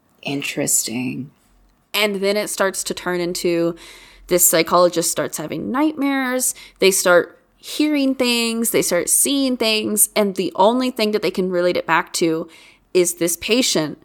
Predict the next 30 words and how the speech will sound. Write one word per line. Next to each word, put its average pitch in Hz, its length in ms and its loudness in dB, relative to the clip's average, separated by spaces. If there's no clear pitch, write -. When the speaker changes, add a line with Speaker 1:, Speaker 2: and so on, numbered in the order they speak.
Speaker 2:
who 202 480 -2
makes 190 420 0
them 214 240 2
think - 480 -2
that 208 180 2
these 220 240 -2
things 214 320 -2
are 220 240 2
real 247 280 4
and 170 120 0
happening. 202 680 0
And 190 520 2
it, 226 400 0
<laughs> - 460 -20
the 247 80 4
long 277 400 2
and 349 120 2
the 240 60 8
short 233 360 2
of 214 100 0
it 185 160 4
is 180 140 -4
basically 214 540 0
this 165 180 0
person 208 440 -2
seems 180 320 -2
to - 100 -12
be 165 120 2
demon 160 380 -2
possessed. - 640 -6